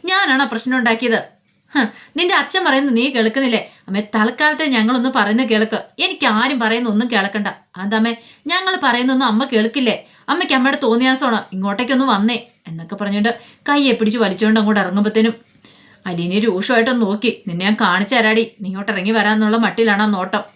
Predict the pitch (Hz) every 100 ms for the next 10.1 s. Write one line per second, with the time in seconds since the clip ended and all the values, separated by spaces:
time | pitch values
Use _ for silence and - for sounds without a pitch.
0 | - 175 175 208 - - - 269 294 285
1 | 262 226 226 233 196 202 208 170 - -
2 | - 190 180 226 - - 185 175 180 202
3 | 185 208 196 - _ _ 180 175 208 240
4 | - - _ _ 220 190 196 196 - -
5 | _ 262 277 _ _ _ _ _ 196 180
6 | 185 247 208 220 233 - 214 202 220 220
7 | 214 214 202 208 214 185 - 233 277 269
8 | 262 220 240 254 254 208 220 233 233 214
9 | 208 - _ 196 196 208 180 175 202 190
10 | 180